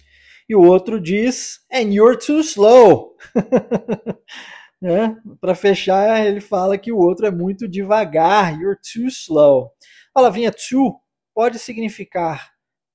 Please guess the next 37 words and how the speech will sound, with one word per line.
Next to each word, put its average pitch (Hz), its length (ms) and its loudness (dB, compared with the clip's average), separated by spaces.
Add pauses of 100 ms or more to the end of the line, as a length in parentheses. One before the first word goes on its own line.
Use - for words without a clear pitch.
(120)
tam-, 196 380 -2 (100)
é, 151 180 -4
também, 233 520 0
né? 247 300 -6
Como 165 480 -6
quando 175 340 -4
a 151 80 -4
pessoa 165 300 -4
diz, 151 360 -6
"Nice 196 300 -4
to 277 100 -12
meet 294 280 -8
you", 269 80 -8
você - 100 -20
fala, 185 220 -6
"Nice 220 260 -12
to 233 80 -18
meet 233 200 -18
you 226 120 -18
too", 147 380 -8 (300)
por 143 120 -8
exemplo. 120 340 -10 (1800)
É, 165 380 4
que 156 100 -10
é 156 60 6
o 151 60 2
prazer 147 320 0
em 151 60 -10
conhecer, 151 280 -4
prazer 165 300 -4
em 160 40 -8
conhecer 160 280 -8
você 147 260 -14
também. 139 580 -6 (540)
No 226 100 -4
caso 214 300 0
aqui, 185 480 -4